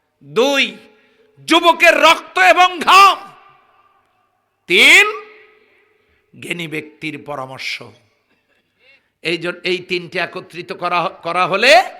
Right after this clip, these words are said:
আল্লাহর রহমতে সেই আন্দোলন সফলতার দ্বার প্রান্তে যাবে, আর আল্লাহর সাহায্য নেমে আসবে। সম্মানিত ভাইরা, কিছুদিন আগে তো আপনারা দেখেছেন আল্লাহর সাহায্য কিরকম।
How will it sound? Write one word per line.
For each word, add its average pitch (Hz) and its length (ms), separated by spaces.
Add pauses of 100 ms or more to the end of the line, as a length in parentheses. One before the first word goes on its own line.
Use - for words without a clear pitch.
(360)
আল্লাহর 175 380
রহমতে 165 500
সেই 160 420
আন্দোলন 151 560
সফলতার 147 760
দ্বার 147 220
প্রান্তে 139 560 (300)
যাবে, 139 360 (760)
আর 160 120 (100)
আল্লাহর 170 340
সাহায্য 170 520
নেমে 175 240
আসবে। 143 420 (1300)
সম্মানিত 170 420
ভাইরা, 180 460 (600)
কিছুদিন 185 380
আগে 185 200
তো 202 100
আপনারা 196 280
দেখেছেন 202 480
আল্লাহর 202 280
সাহায্য 202 420
কিরকম। 214 440